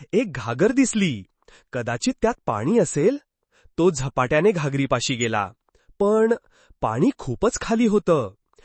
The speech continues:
त्याची चोच पोहोचत नव्हती. आता काय? पण कावळा हुशार होता. त्याने आजूबाजूला पाहिलं आणि त्याला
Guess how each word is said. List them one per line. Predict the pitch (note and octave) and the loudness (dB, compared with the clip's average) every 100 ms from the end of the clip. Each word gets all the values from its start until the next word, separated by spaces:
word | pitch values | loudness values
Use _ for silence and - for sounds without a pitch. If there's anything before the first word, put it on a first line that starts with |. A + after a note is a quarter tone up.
| - - | -18 -8
त्याची | B2 A#2 A#3+ | -8 -4 -4
चोच | - D#3+ A3+ - | -2 0 0 -2
पोहोचत | C#3 B2+ - B3 | -4 -2 -2 2
नव्हती. | A3+ A3 G3 C#3 G2+ _ _ _ - | 2 2 -2 -4 -6 _ _ _ -8
आता | A#2+ A2+ F3+ | -6 -4 -6
काय? | - B2 E3 D#3 - _ _ _ - - | -4 -4 -4 -4 -10 _ _ _ -12 -2
पण | C3 F3+ A3 - _ | 2 2 2 -4 _
कावळा | D3 A2 A2+ F3+ | -4 -2 0 0
हुशार | A3 C#3 - D#3 | 0 -2 -2 0
होता. | B3 A#3 D#3+ A#2+ F#2 _ _ - - - | 0 2 2 0 -4 _ _ -20 -16 -2
त्याने | E3 A#3+ | 0 2
आजूबाजूला | C4+ B2 D3 G3+ G#3 B3 C4 | 0 0 2 2 2 0 -2
पाहिलं | D#3+ B2+ D3+ C#3 G2 _ - - - | -4 0 0 0 -2 _ -20 -16 -6
आणि | B2 D#3 - | -2 -2 -2
त्याला | C#3 G3+ | -4 -4